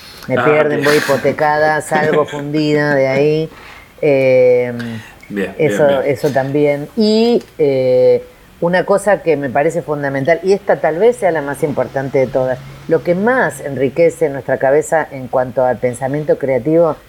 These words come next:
Speaker 1: es poder interactuar con personas diferentes. Y en general no nos damos cuenta que tenemos muy circunscrita la gente que nos rodea. Todos nos parecemos.
Speaker 2: Sí.
Speaker 1: Viste, yo trato con Ale, Álvarez, ya que la mencionábamos, pero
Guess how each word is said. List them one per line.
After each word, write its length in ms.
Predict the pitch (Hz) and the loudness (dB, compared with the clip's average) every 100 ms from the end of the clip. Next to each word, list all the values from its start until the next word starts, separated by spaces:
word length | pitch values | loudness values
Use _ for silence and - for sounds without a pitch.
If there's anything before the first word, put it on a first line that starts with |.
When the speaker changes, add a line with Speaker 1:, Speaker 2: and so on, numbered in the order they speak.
| _ - - | _ -20 -8
Speaker 1:
es 100 | 160 | -8
poder 680 | - 170 156 175 185 196 - - - - | -2 0 4 4 4 2 -4 -12 -20 -12
interactuar 640 | 165 143 139 143 - 165 - | -6 -2 0 -2 0 0 0
con 180 | 165 135 | -4 -2
personas 560 | 135 117 151 160 147 | -4 -4 -6 -6 -4
diferentes. 640 | 143 - 131 123 117 113 - | -4 0 -2 -2 -6 -8 -6
Y 60 | 156 | -6
en 80 | |
general 380 | 147 160 165 202 | -2 -2 0 0
no 80 | 196 | 0
nos 120 | 180 | -2
damos 220 | 160 165 - | 0 -2 -2
cuenta 460 | 165 147 151 151 - - - - - | -2 -2 -2 -2 -4 -20 -20 -20 -6
que 100 | 135 | -2
tenemos 340 | 156 175 175 | -2 -2 -2
muy 140 | 196 | 0
circunscrita 680 | 208 185 - 151 - 160 143 | 0 0 -2 -2 0 0 0
la 80 | 131 | -2
gente 340 | - 139 131 127 | -2 -6 -4 -4
que 80 | 131 | -4
nos 160 | 127 | -4
rodea. 320 | 127 131 131 | -2 2 2
Todos 200 | 123 196 | 2 0
nos 120 | 180 165 | 0 -4
parecemos. 640 | 143 131 - 151 123 113 - - - - | -4 -2 -2 -2 -2 -10 -16 -20 -20 -8
Speaker 2:
Sí. 260 | 143 131 | -2 -2
Speaker 1:
Viste, 280 | 143 160 165 | -2 0 0
yo 220 | 139 180 | 2 2
trato 540 | 156 175 175 170 160 147 | 2 2 2 4 2 2
con 280 | 147 139 135 | -2 -2 -2
Ale, 520 | 165 165 165 165 165 | 0 0 4 4 4
Álvarez, 500 | 147 151 151 151 131 | 2 0 2 2 2
ya 80 | 143 | -2
que 100 | 135 | -2
la 100 | 135 | -2
mencionábamos, 800 | 131 127 139 139 151 160 147 131 | -4 -8 -6 -4 -2 0 -2 -2
pero 300 | 135 127 127 | 0 2 0